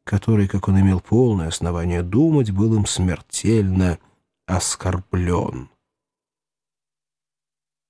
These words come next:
Людовик был тираном не столько из-за природной жестокости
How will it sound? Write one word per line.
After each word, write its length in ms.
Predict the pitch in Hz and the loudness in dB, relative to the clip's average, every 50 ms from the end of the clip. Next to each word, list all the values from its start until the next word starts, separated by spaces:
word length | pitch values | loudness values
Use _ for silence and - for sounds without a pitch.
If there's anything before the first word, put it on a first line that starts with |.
| _ _ _ _ _ - | _ _ _ _ _ 0
Людовик 560 | 190 190 208 214 202 247 247 233 214 202 190 | 4 4 4 4 2 0 0 0 0 0 -2
был 320 | 180 180 175 185 185 180 170 | -2 -2 0 2 2 0 0
тираном 840 | - - - 180 175 175 175 175 165 160 160 151 143 139 135 131 127 - _ _ _ - | -4 -2 -2 0 2 2 2 2 2 4 4 4 2 2 0 -2 -4 -8 _ _ _ -2
не 280 | 143 143 147 151 151 147 | 0 2 4 4 2 2
столько 560 | - - - - - 156 147 135 - - 147 | 0 -4 -6 0 0 0 0 0 -2 0 2
из-за 280 | 139 135 127 123 123 123 | 2 2 2 2 0 0
природной 580 | - - 127 139 139 143 143 131 131 131 131 | 0 2 2 4 4 4 2 2 2 2 2
жестокости 1200 | 123 120 131 127 - - - _ - 151 151 151 147 135 - - 85 - - - - 92 90 90 95 | 2 0 -2 -4 -6 -12 -12 _ -2 0 0 2 0 0 -2 -6 -8 -8 -8 -8 -6 -4 -4 -4 -4